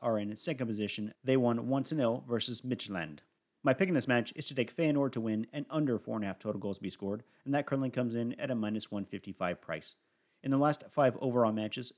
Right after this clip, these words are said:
Feyenoord have a record of four wins, zero draws, and one loss, and three of those games went under the four and a half goal line, while for Sturm Graz, their last five overall matches saw four wins, one draw, and zero losses, and all five went under the four and a half goal line. This is a game where I think Feyenoord are really gonna try to pick up some points.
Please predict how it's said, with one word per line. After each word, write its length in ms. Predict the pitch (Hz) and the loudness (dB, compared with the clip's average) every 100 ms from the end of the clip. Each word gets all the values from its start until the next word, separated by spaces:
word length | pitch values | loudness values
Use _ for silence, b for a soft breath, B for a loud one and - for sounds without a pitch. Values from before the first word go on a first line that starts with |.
| - | -4
Feyenoord 380 | 135 127 120 113 | 0 2 2 0
have 140 | 117 | -2
a 40 | 117 | 2
record 240 | 110 110 | 2 2
of 120 | 98 | -2
four 180 | - 117 | 0 0
wins, 240 | 117 110 - | 0 -2 -6
zero 220 | 117 117 | -4 -2
draws, 280 | 110 107 101 | 0 2 2
and 240 | - 95 101 | -2 -8 -4
one 160 | 113 | -2
loss, 300 | 107 113 127 - - | -2 -2 -4 -10 -8
and 140 | 120 | -6
three 160 | 135 123 | 2 2
of 40 | |
those 160 | 110 101 | 2 -2
games 280 | 101 101 95 | -4 -4 -6
went 180 | - | -8
under 160 | 110 104 | -6 -6
the 80 | 98 | -6
four 160 | 104 | -8
and 100 | 98 | -6
a 40 | 95 | -8
half 120 | 90 | -10
goal 160 | - 92 | -8 -8
line, 260 | 90 117 b b b b | -6 -8 b b b b
while 140 | 123 | -4
for 120 | - | -2
Sturm 300 | 123 - 131 | -2 2 0
Graz, 380 | 120 139 110 107 b b b _ | 4 4 4 2 b b b _
their 180 | 131 131 | 4 6
last 300 | 120 113 - | 6 2 2
five 240 | 127 113 - | 2 2 2
overall 260 | 113 107 101 | -4 -2 -2
matches 420 | 101 98 113 - | -4 -4 -4 -2
saw 200 | 113 95 | 0 -2
four 200 | - 117 | 0 0
wins, 240 | 104 101 | 0 -2
one 200 | 98 101 | -4 -6
draw, 160 | 98 98 | -2 -2
and 200 | 90 98 | -4 -4
zero 220 | 117 147 | -2 0
losses, 400 | 131 127 135 127 - | 2 2 0 -6 -10
and 140 | - 143 | -6 -2
all 140 | 127 | 0
five 260 | - 110 107 | 2 2 2
went 160 | 110 | -2
under 160 | 107 104 | -4 -6
the 80 | 98 | -6
four 220 | 107 101 | -6 -6
and 80 | 90 | -6
a 40 | |
half 180 | 85 - | -8 -10
goal 180 | 82 82 | -12 -10
line. 260 | 95 90 - _ _ _ _ _ | -8 -8 -12 _ _ _ _ _
This 180 | 185 170 | 2 2
is 60 | |
a 40 | 139 | 2
game 200 | 143 135 | 2 2
where 160 | 131 | 0
I 80 | 123 | 0
think 220 | 139 127 | -2 -4
Feyenoord 360 | 135 127 127 123 | -4 0 0 0
are 100 | 123 | -2
really 200 | 123 135 | -2 -2
gonna 160 | 127 | -4
try 300 | 113 117 113 | -4 -4 -2
to 180 | 110 113 | -2 -4
pick 240 | 110 113 101 | -6 -6 -6
up 100 | - | -8
some 140 | - | -10
points. 260 | - 98 | -10 -12